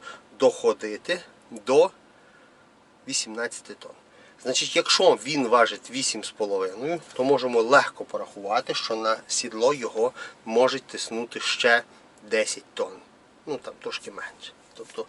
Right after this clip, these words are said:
то, що він забере у напівпричепа. Ту частину, передню частину. Давайте подивимося, що добиваються, коли додають ще одну вісь.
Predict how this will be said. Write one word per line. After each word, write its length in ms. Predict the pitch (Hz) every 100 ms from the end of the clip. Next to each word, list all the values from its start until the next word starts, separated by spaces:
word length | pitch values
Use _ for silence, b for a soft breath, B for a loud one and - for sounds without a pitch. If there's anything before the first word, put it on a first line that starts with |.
| B B B - _
то, 180 | - 175
що 240 | - 120
він 200 | 107 127
забере 540 | 110 104 98 104 117 123 - -
у 120 | 123
напівпричепа. 800 | 120 107 110 110 104 - - - - _ _ -
Ту 120 | 120
частину, 440 | 113 - 104 82 -
передню 320 | 110 104 98
частину. 340 | - - - - _ B B B B -
Давайте 320 | 123 - 151
подивимося, 540 | - 127 151 160 -
що 320 | 123 - 151 165
добиваються, 920 | 120 104 113 107 104 107 117 - 185 -
коли 320 | - 110 147
додають 640 | 117 107 104 95 113 - B B B _ - - _ - -
ще 380 | - - 107 -
одну 380 | 120 104 107 101
вісь. 340 | 104 95